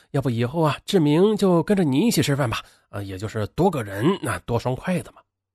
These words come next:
汪学阳只有硬着头皮同意了。可是他哪有心思认真做饭呢？每天不是煮粥就是下面条啊。陈志明吃了两天就吃不下去了，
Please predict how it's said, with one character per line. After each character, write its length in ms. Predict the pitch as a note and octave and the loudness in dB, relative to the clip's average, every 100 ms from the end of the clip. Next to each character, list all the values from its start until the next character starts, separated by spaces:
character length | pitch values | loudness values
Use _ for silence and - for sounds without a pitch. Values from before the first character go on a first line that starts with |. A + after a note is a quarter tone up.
| _ _ _ _ _ _ - | _ _ _ _ _ _ 0
汪 180 | A#3+ A#3 | 2 4
学 120 | B3 | 6
阳 200 | G#3+ A#3 | 6 4
只 140 | G3 | 4
有 120 | A3+ | 4
硬 160 | F#3+ F#3 | 6 6
着 120 | D#3 | 4
头 100 | C3 | 2
皮 140 | B2 B2 | 2 2
同 200 | G2+ F#2+ | 4 2
意 60 | |
了。 140 | F#2 - _ _ _ _ _ E3+ | 0 -6 _ _ _ _ _ 0
可 140 | E3 | 2
是 100 | F#3+ F3 - _ | 2 0 -8 _
他 100 | - | -6
哪 240 | C#3 G#2+ G#2 | -4 0 2
有 100 | C#3 | 2
心 220 | A#2 B2 | 0 0
思 80 | A2 | 2
认 180 | A#2 G2+ | 2 2
真 140 | B2 | 2
做 160 | B2+ G#2 | 0 0
饭 180 | A2 G#2+ | -2 -4
呢？ 80 | G#2+ _ _ | -10 _ _
每 160 | - D#3+ | 0 2
天 180 | A3+ A#3+ | 4 4
不 140 | G3 | 4
是 260 | G#3+ G#3+ F3+ | 2 2 0
煮 300 | D#3+ D3 D3+ | -2 0 0
粥 360 | A3+ B3 B3 | 4 4 4
就 120 | F#3 C3+ | 2 0
是 80 | |
下 200 | G#2+ A2 | 0 -2
面 200 | A2 A2 | 0 0
条 120 | F2+ - G2 - _ | -2 -8 -8 -8 _
啊。 180 | F3+ F3 - - | -4 -4 -6 -12
陈 160 | - A3+ | 0 2
志 120 | B3+ | 4
明 200 | F3+ G#3+ | 4 4
吃 180 | - - | 2 2
了 60 | A3 | 2
两 240 | D3 C3+ | 4 2
天 180 | B2+ A3 | 2 4
就 80 | G3 | 4
吃 100 | - | 2
不 80 | G2+ | -2
下 160 | G2 | -2
去 140 | G2+ | -2
了， 80 | G2 | -4